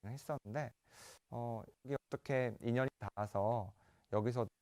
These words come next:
강의의 제안이 들어와서 이렇게 네 편의 이렇게 바둑 수업을 진행을 하게 되었습니다. 네, 그리고 저의 간략한 소개를 말씀드리자면은 저는 한국기원 연구생 출신입니다. 유명한 구단이, 어,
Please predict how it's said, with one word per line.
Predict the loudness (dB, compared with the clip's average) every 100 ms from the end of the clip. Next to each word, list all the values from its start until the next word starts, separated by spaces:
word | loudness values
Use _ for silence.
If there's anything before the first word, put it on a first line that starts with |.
| _ _ _ -2
강의의 | 0 2 2
제안이 | 2 0 0 -2
들어와서 | -2 0 -2 2 2 2 -8 _ _ -18
이렇게 | -6 2
네 | 2
편의 | 4 6 6 6 4 4 0 -6 -12
이렇게 | -8 -8
바둑 | -4 -2 -2
수업을 | 0 2 2
진행을 | -2 -4 -4 -4 -4
하게 | -4
되었습니다. | -4 -6 -6 -8 -4 -4 -4 -8 _ _ -16 -16 -18 _ -4
네, | -2
그리고 | 2 2
저의 | 8 10 10
간략한 | 8 6 6 4 0 0
소개를 | 0 2 4 4
말씀드리자면은 | 2 0 -2 -2 -2 0 0 2 2 0 -4 -20 -20 -2
저는 | 2 2
한국기원 | 4 2 2 2 4 4 2 0
연구생 | 0 0 0 -2
출신입니다. | -2 -4 -4 -6 -2 -2 -2 -6 _ _ _ _ _ _ _ -2
유명한 | 2 2 0
구단이, | -6 -10 _ _ -12 -12 -16 _ -20 _
어, | -8 -6 -6 -8